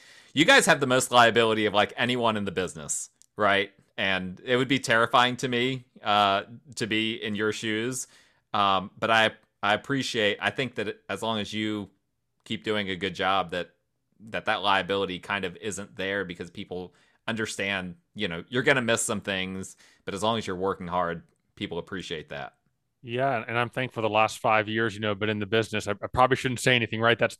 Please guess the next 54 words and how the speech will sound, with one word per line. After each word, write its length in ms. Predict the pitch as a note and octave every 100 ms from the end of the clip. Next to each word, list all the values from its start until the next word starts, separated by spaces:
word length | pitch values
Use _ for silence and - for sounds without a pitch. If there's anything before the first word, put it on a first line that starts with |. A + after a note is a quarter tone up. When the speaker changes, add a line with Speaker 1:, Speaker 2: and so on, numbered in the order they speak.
| B2
Speaker 2:
how 120 | A2
the 120 | A#2+ G#2
saying 340 | C3 A#2 A2
goes, 240 | A2+ A#2+
but 140 | G2+ A2
have 160 | A2+
had, 240 | G#2+ A2+ A2+
uh, 300 | A2 G#2 G2 _ _
Speaker 1:
Where's 160 | A#2+
some 120 | D3+ C#3+
Speaker 2:
no, 40 |
Speaker 1:
wood 140 | C3+
Speaker 2:
no, 60 | C#3+
Speaker 1:
we 60 | A2
can 120 | A#2
knock 200 | A2 G2+
on? 240 | G2 F#2 E3 F3
Speaker 2:
Yeah, 200 | E3+ D#3+
Speaker 1:
All 60 |
right. 120 | C#3
Speaker 2:
I 60 | D3
know. 300 | D#3 D#3 D3+
No, 200 | C3+ D3
no 180 | C#3+ D#3
major 320 | D3+ D3 C#3
issues 320 | D3 - D3
or 100 | C3+
lawsuits. 720 | B2+ C#3 C#3+ C3+ B2 A#2+ -
Uh, 400 | C3 B2 A#2 A#2 - -
Speaker 1:
<laughs> 180 | D3 C#3+
Speaker 2:
so 300 | F#3 C3+ A#2+
that's, 280 | B2+ B2+ -
uh, 280 | C3 B2 A2+
that's 160 | C3 C#3
always 240 | C3 B2+
a 60 | A#2
positive 460 | C3 B2+ B2+ B2
I 100 | A#2
hear 380 | A2 B2 B2 B2+
in 100 | A#2
the 80 | A2+
business. 400 | A2+ B2 A#2 A#2
It's 140 | G2+
only 160 | A#2 A#2+
a 40 |
matter 200 | A#2 A2
of 60 | G#2+
time 180 | A2 A2
before 240 | G#2+ A2+
something 200 | A#2+ G#2+
happens. 280 | B2 C3+ C#3+
But 80 | B2+
yeah, 160 | C#3+
I, 80 | B2+